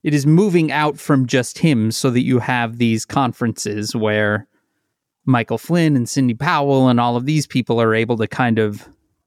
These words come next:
say stuff, and everything they're saying is all in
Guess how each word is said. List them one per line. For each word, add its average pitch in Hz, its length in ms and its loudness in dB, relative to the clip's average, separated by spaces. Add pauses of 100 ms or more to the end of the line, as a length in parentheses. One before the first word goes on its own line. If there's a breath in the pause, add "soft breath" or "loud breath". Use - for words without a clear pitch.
(320)
say 240 300 0
stuff, 117 360 -2
and 160 140 -2
everything 233 460 0
they're 196 140 2
saying 175 420 0
is 123 120 0
all 156 400 2
in 123 540 2